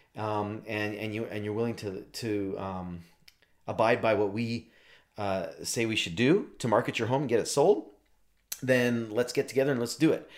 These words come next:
But, uh, just letting you know, um, it's, it, it, the plan has to work. We're in the business of selling houses, not listing homes. So anyway, that's a big kinda, and I, I may not say all those exact words, but that's the attitude.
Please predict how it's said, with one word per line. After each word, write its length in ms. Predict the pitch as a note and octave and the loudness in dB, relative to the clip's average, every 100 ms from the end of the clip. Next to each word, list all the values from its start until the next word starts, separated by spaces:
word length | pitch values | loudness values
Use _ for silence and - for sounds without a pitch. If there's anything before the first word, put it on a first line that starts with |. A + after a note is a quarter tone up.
| - - - | -20 -6 2
But, 300 | A#2 - - | 4 4 2
uh, 160 | G#3 | 2
just 260 | F#3+ C#3 D3 | 2 -4 0
letting 180 | D#3 D#3+ | 0 2
you 60 | |
know, 320 | C#3 C#3 F#3 - - _ - | 2 2 0 -6 -20 _ 0
um, 420 | A2 G#2+ G2+ G2+ F#2+ - _ - | 4 6 6 4 -2 -12 _ -2
it's, 280 | A#2 - - | -2 -4 -6
it, 180 | D#3 - | -6 -4
it, 240 | B2+ B2 G#2+ | -6 -6 -4
the 80 | A2+ | -6
plan 320 | - D3 D3+ | 0 2 4
has 240 | C#3+ C3+ | 2 2
to 80 | C#3 | 0
work. 400 | A2 F2 - - _ - - - | 2 0 -4 -20 _ -20 -20 -12
We're 240 | G#2 A2+ | -2 0
in 40 | A2+ | 0
the 60 | |
business 340 | G#2 B2+ C#3 - | 0 -2 -2 -4
of 60 | |
selling 320 | - C3+ C3+ C3+ | 0 4 4 4
houses, 320 | C3+ C#3+ A#2+ | 2 0 -2
not 180 | A#2+ G#2+ | 0 0
listing 280 | G#2 G2+ | -2 -4
homes. 240 | F2 D#2 - - - | -6 -8 -12 -18 -4
So 180 | - C3+ - - | 0 0 0 2
anyway, 240 | F3 - - | 2 2 0
that's 160 | D#3+ | 0
a 40 | E3 | 4
big 260 | E3 - | 4 4
kinda, 280 | - C#3+ C3 - - | 4 4 4 -2 -10
and 140 | - C#3 | 0 2
I, 240 | D3 D#3 | 2 0
I 120 | D3 E3 | 0 2
may 140 | D3+ | 4
not 200 | C3+ A#2 | 4 2
say 160 | - B2 | 6 8
all 140 | A2+ | 10
those 160 | A2+ G2+ | 8 2
exact 400 | F2 A#2 G#2+ G#2+ | 0 2 2 2
words, 320 | G#2+ A#2 E2 | 2 2 2
but 180 | A2+ - | -6 -2
that's 240 | C3 C#3+ | -2 -2
the 160 | - A2 | -4 0
attitude. 560 | G#2+ A2 G2 G2 E2+ | 2 2 -2 -8 -10